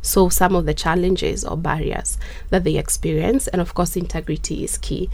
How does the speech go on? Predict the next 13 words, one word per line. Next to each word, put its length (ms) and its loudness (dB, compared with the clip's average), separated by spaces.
Um, 380 4
I 80 4
mentioned 500 4
Rise 360 2
is 420 0
a 80 0
lifetime 420 0
commitment. 840 -2
It's 140 -2
a 80 0
lifetime 460 0
support 500 -2
system. 560 -4